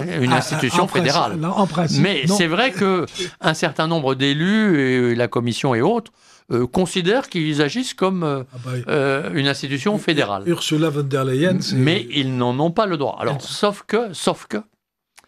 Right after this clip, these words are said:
Speaker 1: la grande différence entre un véritable État fédéral et l'Europe qu'on est en train de nous bâtir, c'est ce qui s'est passé, vous savez, contre nous,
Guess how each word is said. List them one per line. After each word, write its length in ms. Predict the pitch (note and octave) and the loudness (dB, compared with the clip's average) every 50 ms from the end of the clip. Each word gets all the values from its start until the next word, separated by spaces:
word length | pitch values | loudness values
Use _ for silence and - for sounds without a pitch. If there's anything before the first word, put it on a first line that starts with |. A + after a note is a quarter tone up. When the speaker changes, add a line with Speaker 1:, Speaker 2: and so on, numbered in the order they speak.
| _ _ _ _ _ _ _ - | _ _ _ _ _ _ _ -2
Speaker 1:
la 140 | E3 G3 G#3 | 0 0 0
grande 240 | F#3+ F#3 F#3+ F3+ E3 | 0 -2 -4 -2 -2
différence 640 | D#3 D#3+ - - C3+ A#2+ A#2+ B2 A#2 A2 - - - - | -4 -4 0 0 2 2 2 0 0 -4 -6 -10 -16 -12
entre 500 | - A2+ A2 G#2+ - - G#2 G2 F#2 - - - - | -6 -4 -4 -4 0 0 0 0 0 -4 -10 -14 -8
un 120 | - F#2+ | -4 -2
véritable 380 | G2 G#2 G#2 G#2 - C3+ B2+ A2+ | 0 0 0 2 0 0 -2 -2
État 180 | G#2 - B2 | -2 -2 -4
fédéral 440 | - - G#2 G2+ G#2+ A2 A#2+ A2+ G#2+ - - | -2 -2 -2 0 0 0 0 -2 -2 -8 -8
et 220 | - A#2 G#2+ G#2 | -4 -2 -2 0
l'Europe 380 | A2 A2+ B2 B2+ C#3 D#3 D3+ - | 2 2 2 2 2 0 -2 -2
qu'on 160 | - B2 A#2 | -6 -6 -6
est 140 | A2 G#2 A#2 | -4 -4 -4
en 60 | A2+ | -4
train 140 | - B2+ A#2 | -2 -4 -4
de 60 | A2+ | -2
nous 60 | A2+ | -2
bâtir, 400 | G#2 G2 G2 - G#2+ G2+ G2 G2+ _ _ _ _ _ _ _ _ _ _ _ _ _ _ _ _ _ _ _ - | -2 -4 -4 -4 -6 -6 -6 -6 _ _ _ _ _ _ _ _ _ _ _ _ _ _ _ _ _ _ _ -6
c'est 160 | - - G#3+ | 0 0 0
ce 100 | G#3 - | 0 0
qui 100 | - F3+ | -4 -2
s'est 140 | - G3+ F3 | 0 0 2
passé, 480 | - D#3 C#3 - - G3+ A#3+ D4 D#4 _ _ _ _ _ _ _ _ _ - - | 0 0 -2 0 -2 -2 -2 -2 -6 _ _ _ _ _ _ _ _ _ -14 -6
vous 100 | - B2+ | -4 -2
savez, 440 | - - D#3 E3+ A3 A#3 A3+ _ _ _ | 0 2 2 2 0 -2 -4 _ _ _
contre 400 | - A#3+ B3 G#3+ - - - F3+ | -2 0 0 0 0 0 0 0
nous, 280 | F#3 G#3 C4 C#4 B3+ G3+ | 2 2 2 2 2 0